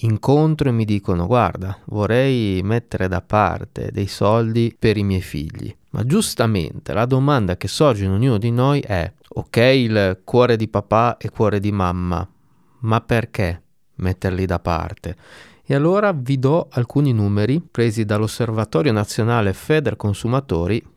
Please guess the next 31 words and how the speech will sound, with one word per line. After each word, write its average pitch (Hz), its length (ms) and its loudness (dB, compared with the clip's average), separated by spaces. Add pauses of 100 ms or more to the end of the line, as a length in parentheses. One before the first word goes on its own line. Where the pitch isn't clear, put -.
(120)
che 147 180 -2
vi 143 140 0
danno 95 400 0
un'idea 98 580 -2 (320)
di 110 120 -4
quanto 185 380 0
sia - 160 -2
importante 101 880 -2 (120)
affrontare 95 1040 -2
questo 139 320 2
obiettivo 160 840 0
e 135 360 0 (100)
soprattutto 151 960 -2 (160)
metterci 113 760 -2
la 104 160 -2
testa 127 520 -2 (200)
il 107 100 -4
più 113 140 -2
presto 113 340 0
possibile. 90 600 -4 (160)
La - 100 -2
spesa 277 360 -2
totale 95 520 0 (100)
per 127 160 -2
mantenere 127 840 0
un 135 180 2
figlio 214 480 0
fino 156 300 -2
ai 160 80 2
diciotto 107 480 -4
anni 90 380 -2